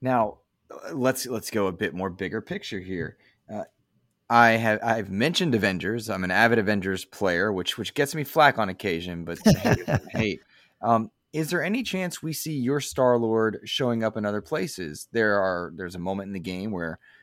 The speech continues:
Speaker 1: uh, the team is going through and they see other Marvel worlds or universes.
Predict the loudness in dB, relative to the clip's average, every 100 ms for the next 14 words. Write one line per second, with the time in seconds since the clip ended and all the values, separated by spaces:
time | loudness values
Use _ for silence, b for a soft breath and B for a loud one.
0 | b -10 -6 -6 -10 _ -14 -10 -6 -2
1 | -2 -2 -2 -2 -2 -4 -2 0 0 -2
2 | -6 -8 -6 -2 0 2 0 -4 -8 -4
3 | 0 2 2 0 -2 -4 -2 2 2 0
4 | -2 -4 -4 -4 -2 -2 -2 -2 -2 -2
5 | -4